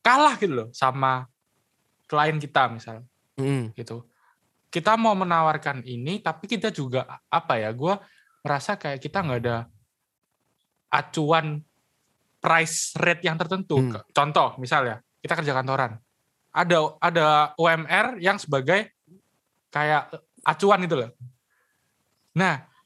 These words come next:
Speaker 1: kita sebagai musisi, itu kayak
Speaker 2: Iya.
Speaker 1: seperti, ya mungkin kalau secara nggak tertulis ada ya. Tapi kalau secara tertulis gamblang gitu, nggak ada kayak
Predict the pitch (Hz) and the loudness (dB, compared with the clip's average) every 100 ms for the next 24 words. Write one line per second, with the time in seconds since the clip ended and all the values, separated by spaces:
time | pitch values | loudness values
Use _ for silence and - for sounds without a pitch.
0 | _ _ _ - 226 180 185 165 214 247 | _ _ _ -6 -4 0 0 0 -2 -4
1 | 254 139 123 - 175 170 180 175 156 185 | -6 -8 -10 -10 -4 0 0 -2 -4 -6
2 | 170 - 254 254 _ _ _ _ - 156 | -6 -6 -6 -8 _ _ _ _ -4 -2
3 | 147 151 233 233 233 165 160 156 - - | 0 -2 -2 -2 -2 0 2 0 -2 -6
4 | 143 151 151 147 123 135 147 190 - 120 | -4 -2 -2 -2 -6 -6 -4 -4 -6 -6
5 | 127 131 107 117 117 180 214 233 185 196 | -4 -4 -4 -10 -6 -4 -4 -4 -4 -2
6 | 175 160 156 151 151 - 143 160 - - | 0 0 -2 -2 -8 -6 -4 -4 -4 -2
7 | 113 120 123 135 131 113 117 120 110 - | -2 0 2 2 2 -6 -10 -10 -10 -12
8 | _ _ _ _ 156 190 226 214 175 151 | _ _ _ _ 0 2 4 2 2 2
9 | 156 | 2